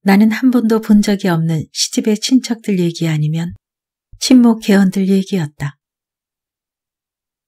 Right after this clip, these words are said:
동생은 시집 쪽이 번족한데 이젠 대가 갈려 젊은이들 세상이 되니까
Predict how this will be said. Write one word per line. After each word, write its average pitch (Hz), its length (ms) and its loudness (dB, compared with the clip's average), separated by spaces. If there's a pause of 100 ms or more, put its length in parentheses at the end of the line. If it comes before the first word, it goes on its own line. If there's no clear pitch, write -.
(680)
동생은 214 500 6
시집 240 340 -2
쪽이 196 360 0
번족한데 170 840 -4 (460)
이젠 202 340 2
대가 202 340 -2
갈려 156 480 -4 (520)
젊은이들 214 580 4
세상이 208 480 0
되니까 160 580 -2